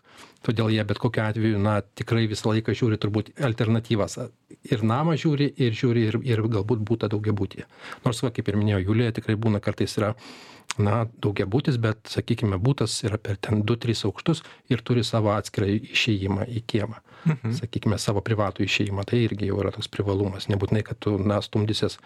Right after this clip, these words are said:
Speaker 1: toj pačioj laiptinėj su kaimynais.
Speaker 2: Okei. Pakalbėkim, koks tokio pirkėjo paveikslas yra,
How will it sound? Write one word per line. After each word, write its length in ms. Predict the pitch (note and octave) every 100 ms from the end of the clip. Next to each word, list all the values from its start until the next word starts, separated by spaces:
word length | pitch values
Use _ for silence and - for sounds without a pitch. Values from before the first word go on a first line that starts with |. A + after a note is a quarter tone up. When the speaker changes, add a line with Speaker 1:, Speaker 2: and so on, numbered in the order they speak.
| -
Speaker 1:
toj 160 | _ A2+
pačioj 300 | A2+ A2 G#2+
laiptinėj 300 | A2+ A#2+ G#2+
su 80 | -
kaimynais. 480 | - G2+ G2 G2 - _ _ _ _ _ _ _ _ - - - - -
Speaker 2:
Okei. 500 | E3 G3+ A#3+ G#2 D#2+ E2 - -
Pakalbėkim, 760 | - C3+ D3+ D3+ F#3+ A3 E3+ D3
koks 540 | - - F3+ F3+ - -
tokio 400 | - F3+ E3+ E3
pirkėjo 640 | - D#3 - D#3+ D#3 D3+ C#3+
paveikslas 680 | - D#3 G#3 G3 - - -
yra, 220 | - -